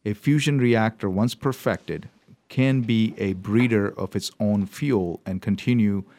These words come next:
forever in perpetuity because we have a lot of hydrogen and deuterium.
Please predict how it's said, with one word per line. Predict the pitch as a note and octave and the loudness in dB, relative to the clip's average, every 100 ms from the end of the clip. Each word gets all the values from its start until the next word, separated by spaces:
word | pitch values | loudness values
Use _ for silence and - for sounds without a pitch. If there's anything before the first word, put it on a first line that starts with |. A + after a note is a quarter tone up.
| _ _ _ | _ _ _
forever | G#2 F#2+ G2 E2+ | -4 -2 -2 -6
in | - F2 | -6 -6
perpetuity | F#2 F2 E2 - G#2+ F#2 - - _ | -6 -8 -10 -8 -6 -6 -10 -16 _
because | F#2 F2 | -10 -8
we | F2 | -8
have | F2 | -6
a | E2 | -6
lot | E2+ E2 | -6 -4
of | |
hydrogen | F#2+ F#2+ F2 E2 D#2+ | -6 -6 -8 -10 -10
and | D#2 | -12
deuterium. | C#2 - - - | -12 -14 -14 -16